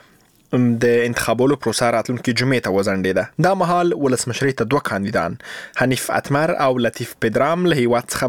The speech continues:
بهر دي او د انتخاباتي کمیشنرانو د انتخابولو د پروسې د ځنډولو اصلي علت هم دا ښودل شوی. جمهوري ریاست وایي کاندیدان به هغو څلور اتیا کسانو ته رایه ورکړي چې د سیاسي ګوندونو او مدني ټولنو لخوا د انتخاباتي کمیشنرانو په توګه معرفي شوي.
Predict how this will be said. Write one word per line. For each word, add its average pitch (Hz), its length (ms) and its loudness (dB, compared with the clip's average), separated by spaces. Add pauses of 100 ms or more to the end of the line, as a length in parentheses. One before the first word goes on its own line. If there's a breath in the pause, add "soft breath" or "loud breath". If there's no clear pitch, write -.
بهر 131 360 2
دي 90 160 0
او - 100 2
د - 80 0
انتخاباتي 127 420 0
کمیشنرانو 151 800 0
د 131 140 2
انتخابولو 117 520 2
د 127 220 0
پروسې 110 320 0
د 113 100 0
ځنډولو 107 460 2
اصلي 147 320 2
علت 101 260 0
هم 135 160 0
دا 87 140 0
ښودل 82 300 -2
شوی. 73 200 0 (600 loud breath)
جمهوري 151 400 2
ریاست 139 400 0
وایي 196 260 2 (200)
کاندیدان 151 560 0
به 165 200 0
هغو 160 300 2
څلور 135 400 0
اتیا 117 180 -4
کسانو 117 320 -2
ته 107 140 0
رایه 113 180 2
ورکړي 165 320 0
چې 196 160 2
د - 100 -2
سیاسي 139 360 0
ګوندونو 147 420 2
او 170 180 2
مدني 117 380 0
ټولنو 107 320 2
لخوا 156 260 2 (580 loud breath)
د 180 120 4
انتخاباتي 165 440 0
کمیشنرانو 131 560 0
په - 100 -16
توګه 113 200 2
معرفي 90 340 -2
شوي. 78 220 0